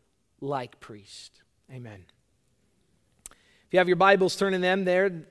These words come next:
to Hebrews seven twenty-two, and we'll be looking at this passage this morning. I'm gonna talk about three points.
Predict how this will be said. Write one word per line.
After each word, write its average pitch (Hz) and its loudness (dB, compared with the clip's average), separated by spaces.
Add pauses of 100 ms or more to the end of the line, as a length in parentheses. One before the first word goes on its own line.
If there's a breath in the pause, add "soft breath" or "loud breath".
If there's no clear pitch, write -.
(120)
to 170 -8
Hebrews 190 -4
seven 185 0
twenty-two, 190 -2
and 175 -4
we'll 175 -2
be 175 2
looking 180 -4
at 165 -8
this 175 -6
passage 170 -4
this 165 -6
morning. 170 -4 (720 soft breath)
I'm 220 0
gonna 285 6
talk 285 4
about 269 4
three 277 -2
points. - 0